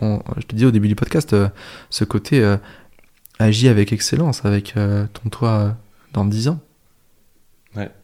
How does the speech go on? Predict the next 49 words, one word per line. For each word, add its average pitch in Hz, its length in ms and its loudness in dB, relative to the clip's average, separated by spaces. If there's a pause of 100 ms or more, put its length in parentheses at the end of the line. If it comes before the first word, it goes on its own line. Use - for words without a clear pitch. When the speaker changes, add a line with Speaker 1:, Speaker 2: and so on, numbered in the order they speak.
(140)
Speaker 2:
Mais 107 60 -6
ça, 113 100 -6
c'est 113 200 -4
très 107 240 -8
P 113 100 -4
N 101 120 -4 (100)
Liste, 120 240 -8
en 98 40 -8
fait. 101 160 -10
Je 98 80 -14
me 101 80 -8
revois 101 240 -4
sur, 101 280 -6
euh, 92 200 -8
Speaker 1:
Ah 113 140 2
ouais ? 143 140 0
Speaker 2:
sur - 140 -10
un 98 60 -6
peu - 100 -8
le, 101 320 -4
le 92 140 -6
chemin 104 280 -4
de 104 100 -2
vie, 123 140 -8
tu - 120 -8
vois, 107 160 -2
où, 101 320 -6
Speaker 1:
Ok. 131 160 -4 (340)
Speaker 2:
où 104 60 -8
j'ai 95 100 -4
un 95 80 -2
truc 117 160 -12
comme 101 160 -4
ça, 123 200 -4
où, 101 260 -6
euh, 98 60 -8 (580)
où 107 60 -2
je 95 100 -10
vais 95 80 -2
aller 90 140 -2
chercher 107 320 -8
les 107 60 -2
valeurs, 101 280 -4
du 107 120 -12
coup, - 120 -6
avec - 160 -6
ton 95 140 -6
toi 104 260 -2
dans, 95 240 -8